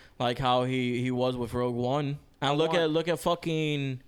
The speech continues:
Speaker 1: I get what you're saying, but look at Boba, uh, Boba Fett. Now he's back in Mando. You never know what they could do.
Speaker 2: That's true, but I'm, I'm, I'm dead ass. I think Darth Maul could have a crazy backstory.
Speaker 1: No, for sure.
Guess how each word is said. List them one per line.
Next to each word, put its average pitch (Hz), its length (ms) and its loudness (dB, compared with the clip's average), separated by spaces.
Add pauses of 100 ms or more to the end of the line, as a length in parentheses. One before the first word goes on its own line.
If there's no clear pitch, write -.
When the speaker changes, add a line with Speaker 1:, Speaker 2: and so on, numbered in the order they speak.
(300)
Speaker 1:
I - 80 -2
get 180 100 2
what 160 60 2
you're 139 80 0
saying, 156 220 0
but 131 120 0
look 143 140 0
at 139 100 -2
Boba, 135 420 2
uh, - 40 -6
Boba 131 240 -2
Fett. 147 200 -2
Now 123 140 -2
he's 123 140 -4
back 127 240 -4
in 123 80 -6
Mando. 127 360 -2
You 131 140 -2
never 175 160 -2
know 123 140 -2
what 120 100 -2
they 117 140 -4
could 123 100 -8
do. 123 200 -4 (200)
Speaker 2:
That's 147 200 -4
true, 208 200 -6
but 156 180 -6
I'm, 131 200 -6
I'm, 139 180 -10
I'm 143 160 -12 (140)
dead 135 180 -2
ass. 139 300 -2
I 131 100 -6
think 143 420 -12 (220)
Darth 131 320 -6
Maul 135 260 -8
could 135 200 -14
have 123 260 -8
a 113 80 -10
crazy 127 600 -8
backstory. - 760 -14 (200)
Speaker 1:
No, 180 240 2
for 165 160 -2
sure. 156 460 0